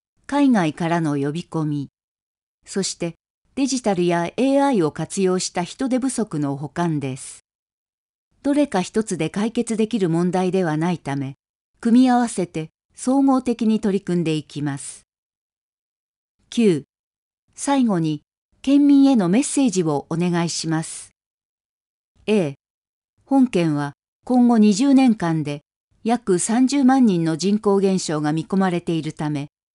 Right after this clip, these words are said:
それを見据えた施策が不可欠です。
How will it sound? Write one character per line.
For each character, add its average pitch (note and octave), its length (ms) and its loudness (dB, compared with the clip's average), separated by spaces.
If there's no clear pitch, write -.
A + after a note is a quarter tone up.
そ - 160 -2
れ B3+ 140 2
を B3+ 100 0
見 G3+ 140 2
据 C#4 220 0
え C#4 40 0
た C4 160 -2
施 - 80 -6
策 A3+ 300 -2
が A3 120 2
不 - 80 -8
可 A3+ 160 -4
欠 D#3 300 -6
で C#3 160 -6
す。 - 220 -18